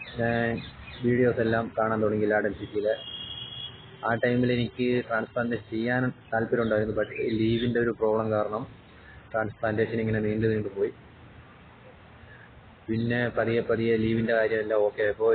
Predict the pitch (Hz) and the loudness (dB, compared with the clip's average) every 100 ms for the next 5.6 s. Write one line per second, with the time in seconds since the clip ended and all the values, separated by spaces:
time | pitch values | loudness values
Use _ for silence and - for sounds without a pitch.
0 | 104 101 110 113 107 - 120 120 123 - | 2 0 2 2 0 -4 -4 -2 -2 -6
1 | - - - - 110 110 117 120 - 123 | -20 -20 -20 -12 -2 0 2 -2 -2 -2
2 | 117 117 113 113 104 104 110 110 120 - | 0 2 0 0 0 0 2 0 -2 -4
3 | 107 107 113 120 117 101 107 113 104 120 | -2 0 2 0 0 0 0 0 -2 -8
4 | - - - - 104 107 - 101 98 - | -14 -20 -20 -14 -8 -6 -2 -2 -2 -2
5 | 110 104 107 101 95 101 | -2 -2 -4 -2 0 -2